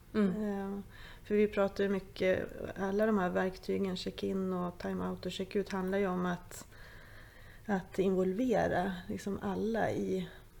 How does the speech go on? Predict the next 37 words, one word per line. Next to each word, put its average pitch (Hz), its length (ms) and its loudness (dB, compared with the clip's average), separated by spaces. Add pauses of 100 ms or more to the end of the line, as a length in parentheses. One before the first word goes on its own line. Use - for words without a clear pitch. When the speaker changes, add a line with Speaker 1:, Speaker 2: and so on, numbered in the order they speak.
Speaker 2:
i 240 180 2
både 180 320 2
sakfrågan 175 680 2
och 180 60 -2
processen. - 680 -4
Speaker 1:
Mm. 202 160 6
Speaker 2:
Så 190 140 0
att, - 180 -6
ehm, 185 260 0 (600)
Speaker 1:
Ja, 220 400 8 (120)
och 185 100 6
då 233 100 6
tänker 226 340 2
jag, 196 300 6
när 214 140 2
du 196 100 0
säger 196 180 -2
sammansvar, 208 500 2
så 233 80 -2
tänker 214 100 4
Speaker 2:
Mm. 202 120 6
Speaker 1:
jag 196 60 6
också 196 160 -2
på - 140 -6
samskapande, 214 880 4
för 208 120 2
det 208 60 10
är 208 40 12
ju 214 60 12
Speaker 2:
Mm. 220 100 6
Speaker 1:
också 220 140 2
ett 190 80 2
sånt 185 320 0 (420)
begrepp 196 580 0
som 196 200 0
är 190 40 0
ganska, 175 420 0